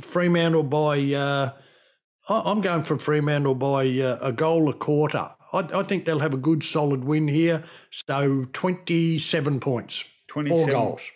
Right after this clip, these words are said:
Speaker 2: twenty-seven
Speaker 1: Yeah.
Speaker 2: points. All right, well, this is one we finally do disagree on the margin because I reckon this is gonna be a thriller. I give Port every chance. Um,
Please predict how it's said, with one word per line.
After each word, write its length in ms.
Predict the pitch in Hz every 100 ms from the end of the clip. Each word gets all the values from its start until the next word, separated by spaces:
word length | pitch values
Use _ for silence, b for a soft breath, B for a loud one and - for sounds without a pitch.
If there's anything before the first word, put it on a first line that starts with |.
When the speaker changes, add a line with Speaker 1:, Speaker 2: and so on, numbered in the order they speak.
| _
Speaker 2:
twenty-seven 580 | - 156 147 131 135 131
Speaker 1:
Yeah. 200 | 131 147
Speaker 2:
points. 180 | 113 110
All 160 | 131 139
right, 240 | 139 110
well, 160 | 131 135
this 220 | 147 143
is 100 | 127
one 240 | 139 139
we 140 | 131 127
finally 500 | - 147 139 127 123
do 360 | 113 135 143
disagree 800 | 123 131 120 123 120 123 120 120 -
on 240 | 131 127
the 300 | 127 120 123
margin 540 | 123 131 131 127 151 143
because 360 | 127 135 117
I 160 | 117 143
reckon 300 | 143 135 131
this 220 | 123 -
is 100 | 117
gonna 240 | 107 123 113
be 140 | 113
a 60 | 107
thriller. 500 | - 127 123 101 98 -
I 40 | 113
give 260 | 104 120
Port 320 | - 131 123 -
every 300 | 139 131 123
chance. 560 | 110 - 127 127 120 - b b b b -
Um, 480 | 120 117 117 117